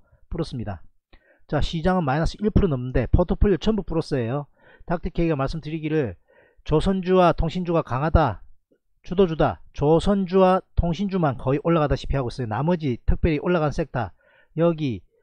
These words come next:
아, 음식료 정도 빼고는 주력 섹터는, 어, 조선과 통신이라는 거 틀리지 않았습니다. 전기전자와 자동차 패대기를 치고 있습니다. 안 좋아요. 그죠?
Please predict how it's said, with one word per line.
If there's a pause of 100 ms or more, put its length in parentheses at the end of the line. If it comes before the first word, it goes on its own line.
(140)
아,
음식료
정도
빼고는 (380)
주력
섹터는, (1040)
어, (240)
조선과 (280)
통신이라는
거
틀리지
않았습니다. (520)
전기전자와
자동차
패대기를
치고
있습니다. (580)
안
좋아요. (320)
그죠?